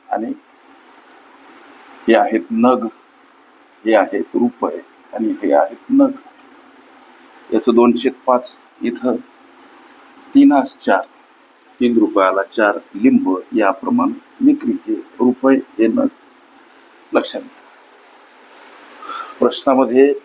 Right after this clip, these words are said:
प्रश्न विचारला शेकडा नफा, म्हणजे प्रस्तुत व्यवहारामध्ये शेकडा नफा झाला. प्रथमतः हा प्रश्न मनाशी, झालेला नफा काय? झालेला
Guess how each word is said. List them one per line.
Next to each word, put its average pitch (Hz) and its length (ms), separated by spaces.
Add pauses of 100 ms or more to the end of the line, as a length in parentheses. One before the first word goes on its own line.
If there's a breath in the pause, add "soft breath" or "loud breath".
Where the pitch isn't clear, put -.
(500)
प्रश्न 117 320
विचारला 107 640 (200)
शेकडा 107 500
नफा, 95 300
म्हणजे 104 200
प्रस्तुत 110 480
व्यवहारामध्ये 101 600
शेकडा 90 360
नफा 92 300
झाला. 82 240 (760)
प्रथमतः 120 560
हा 104 160
प्रश्न - 440
मनाशी, 110 540 (580)
झालेला 113 400
नफा 113 340
काय? - 260 (920)
झालेला 85 580